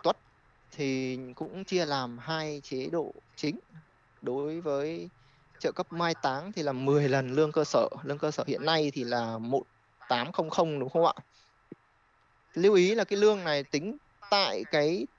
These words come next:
thời điểm mà người lao động mất nhá.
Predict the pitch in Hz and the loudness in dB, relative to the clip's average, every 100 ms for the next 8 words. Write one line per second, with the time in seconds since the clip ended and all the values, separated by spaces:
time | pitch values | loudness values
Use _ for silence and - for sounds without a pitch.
0 | _ _ _ _ _ _ _ _ - 190 | _ _ _ _ _ _ _ _ -6 2
1 | 170 165 180 135 110 - _ 135 139 143 | 4 4 2 0 -8 -20 _ -6 -2 0
2 | 143 143 143 156 175 160 - 196 - | 0 0 -6 0 2 2 0 -2 -2